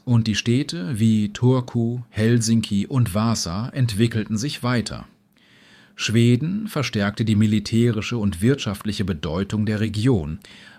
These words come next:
wobei Finnland sowohl als strategischer Stützpunkt als auch als Wirtschaftsraum für die schwedischen Handelsinteressen genutzt wurde.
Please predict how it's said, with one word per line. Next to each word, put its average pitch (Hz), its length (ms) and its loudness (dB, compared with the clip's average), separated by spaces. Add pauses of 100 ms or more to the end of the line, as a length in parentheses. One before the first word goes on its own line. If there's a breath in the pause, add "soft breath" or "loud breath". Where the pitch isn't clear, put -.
wobei 107 460 4
Finnland 90 600 2
sowohl 107 300 2
als 98 160 -2
strategischer 107 760 -4
Stützpunkt 131 680 -6 (400 loud breath)
als 156 340 -2
auch 123 180 -4
als 104 280 -4
Wirtschaftsraum 101 760 -4
für 117 140 0
die 104 100 0
schwedischen 110 680 -2
Handelsinteressen 95 920 -2
genutzt 127 480 2
wurde. 76 260 -8